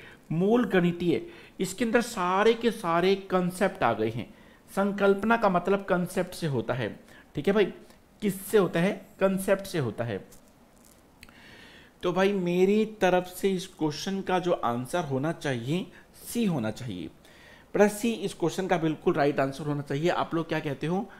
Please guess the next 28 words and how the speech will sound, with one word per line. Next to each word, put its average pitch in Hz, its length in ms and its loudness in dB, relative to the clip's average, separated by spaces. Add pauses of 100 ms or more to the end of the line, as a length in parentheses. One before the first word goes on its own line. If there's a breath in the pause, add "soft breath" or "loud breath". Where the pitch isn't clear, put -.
(420 loud breath)
अ, 139 280 2
सर 175 260 -2
बिल्कुल 160 480 0
सी 180 340 -4
ही 185 200 -2
होगा, 120 320 -2 (160)
बहुत 165 260 4
बढ़िया। 104 400 0 (500 loud breath)
तो 202 60 -2
बेटा 247 120 6
ये 262 140 4
जो 262 120 -2 (200)
कॉन्सेप्ट 185 540 2
है 156 100 0
ना, 165 160 4 (180)
संकल्पनाएं, 196 1000 2 (280)
कॉन्सेप्ट, 190 720 2
अवधारणा, 175 840 2 (440 loud breath)
ये 214 80 0
जो 220 100 -2
चीज़ 202 240 -4
होती 170 260 -4
हैं 196 300 -4
ये 170 200 2
सबसे 175 380 -4
इंपॉर्टेंट 135 480 -2
होती 104 200 -8
हैं। 117 180 -12